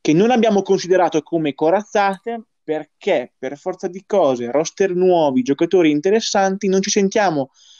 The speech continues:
di metterle ai livelli di, eh, squadre molto ben piazzate,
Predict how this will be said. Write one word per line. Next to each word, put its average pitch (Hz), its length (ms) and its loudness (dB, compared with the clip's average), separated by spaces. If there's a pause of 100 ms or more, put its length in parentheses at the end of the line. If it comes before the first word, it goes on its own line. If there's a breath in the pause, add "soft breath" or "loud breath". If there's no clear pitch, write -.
(120)
di 147 140 -2
metterle 151 500 0
ai 196 240 0
livelli 127 800 0
di, 147 300 2 (520)
eh, 131 260 -2
squadre 127 680 0 (360)
molto 135 360 -4
ben 127 240 -2
piazzate, 127 960 -4